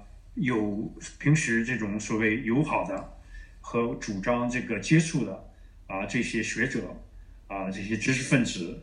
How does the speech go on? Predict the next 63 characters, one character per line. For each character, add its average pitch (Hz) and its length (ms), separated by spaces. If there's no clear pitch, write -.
啊， 92 320
公 135 200
众， - 260
啊， 95 340
受 - 180
到 113 140
压 113 140
力 113 100
很 95 180
大， 101 300
啊， 110 140
很 131 180
多 147 140
人 123 340
再 120 140
加 120 220
上 120 180
美 101 160
国 110 500
这 117 140
个 98 320
特 - 140
朗 117 180
普 87 340
总 120 200
统 - 380
对 135 100
华 101 280
的 110 180
这 101 140
种， 82 420
啊， 92 220
打 98 180
压 101 180
和 - 140
敌 104 160
视 127 140
政 127 180
策， - 180
那 113 100
么 104 100
很 107 220
多 131 240
这 123 140
个 107 80
加 127 160
拿 127 80
大 117 160
的 110 80
鹰 151 200
派， - 400
啊， 101 200
主 107 180
张 123 260
呢， 131 80
啊， 101 160
追 165 180
随 113 240
美 95 200
国 - 200
的 123 80
鹰 101 160
派， 95 260